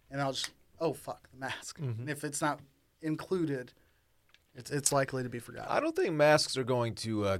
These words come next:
Speaker 3: go away
Speaker 1: No. No.
Speaker 3: anytime soon, even
Speaker 1: Is
Speaker 3: beyond the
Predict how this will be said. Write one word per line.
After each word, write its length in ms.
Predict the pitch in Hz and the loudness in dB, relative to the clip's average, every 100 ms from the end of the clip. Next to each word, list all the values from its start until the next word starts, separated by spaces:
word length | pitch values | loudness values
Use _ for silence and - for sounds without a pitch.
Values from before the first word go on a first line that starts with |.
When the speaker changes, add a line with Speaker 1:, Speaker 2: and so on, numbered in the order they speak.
| 82 | 0
Speaker 3:
go 220 | 113 107 | 4 6
away 480 | 95 90 92 85 76 | 4 2 2 2 4
Speaker 1:
No. 240 | 151 165 113 - _ - _ - | 8 8 6 -12 _ -20 _ -10
No. 100 | 123 | -6
Speaker 3:
anytime 500 | 110 98 92 92 85 | -2 -4 -2 -4 -4
soon, 300 | - - 76 69 _ _ - - _ _ - | -6 -8 -8 -12 _ _ -20 -20 _ _ -12
even 200 | 98 139 | -6 -4
Speaker 1:
Is 40 | 87 | -4
Speaker 3:
beyond 560 | 95 98 104 101 90 82 | -2 0 2 0 -2 -8
the 380 | 90 85 80 | -6 -6 -8